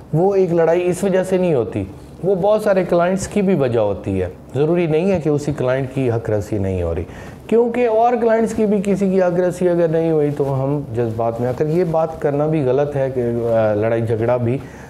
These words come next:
नहीं करना चाहिए। मैं अपने तमाम दोस्तों से ये भी गुजारिश करूँगा कि लड़ाई कोई ह-, अ, वो नहीं है और उसकी आप अपील भी कर सकते हैं। कोई जज अगर मिसाल के तौर पर आप समझते हैं कि जज नहीं है तो उसके ख़िलाफ़ भी आप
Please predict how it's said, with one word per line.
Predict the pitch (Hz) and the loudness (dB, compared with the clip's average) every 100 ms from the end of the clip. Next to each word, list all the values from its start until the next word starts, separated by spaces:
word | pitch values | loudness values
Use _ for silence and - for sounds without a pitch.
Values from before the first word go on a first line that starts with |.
| - 120 | -8 -2
नहीं | 143 | 0
करना | 139 117 117 | 0 0 -2
चाहिए। | - 113 113 139 - - - - | -2 0 0 -2 -6 -18 -18 -6
मैं | 120 | -2
अपने | 127 123 123 117 | -2 -2 -2 -2
तमाम | 117 113 113 | -2 0 0
दोस्तों | 110 104 113 | -2 -2 -4
से | 104 | -4
ये | 107 156 | -2 0
भी | 202 | 2
गुजारिश | 170 135 123 - | 0 0 -2 -2
करूँगा | 117 117 117 120 | -2 0 -2 -2
कि | - 120 123 101 | -2 -4 -4 -4
लड़ाई | 101 107 113 | -4 -2 -2
कोई | - 143 151 | -2 0 0
ह-, | 110 | -2
अ, | 104 104 - 98 92 - - - | -4 -4 -4 -6 -6 -8 -12 -6
वो | 107 | -4
नहीं | 104 107 117 | -2 -2 -2
है | 104 - - - - - | -4 -6 -14 -20 -16 -2
और | 120 117 | 0 0
उसकी | - 135 - 139 | 0 -4 -2 0
आप | 113 107 | 0 -2
अपील | 107 156 | -4 -2
भी | 151 139 | -2 -2
कर | 117 | -2
सकते | 107 110 127 | -4 -6 -4
हैं। | 160 190 | -4 -2
कोई | 165 | -2
जज | 135 143 147 | 0 0 0
अगर | 143 135 | 0 -2
मिसाल | 131 135 131 | -2 -2 -4
के | 123 | -4
तौर | 123 117 | -4 -4
पर | 110 113 110 | -4 -4 -2
आप | 107 101 - | -4 -6 -8
समझते | 120 131 139 139 | -4 -4 -2 -2
हैं | 110 101 | -2 -2
कि | 101 | -4
जज | 98 98 104 | -4 -4 -2
नहीं | 139 | -2
है | 123 110 | -2 -2
तो | 110 | -4
उसके | 117 - 107 | -4 -4 -6
ख़िलाफ़ | 113 95 95 - | -4 -4 -4 -2
भी | 180 | -2
आप | 127 104 | -2 -4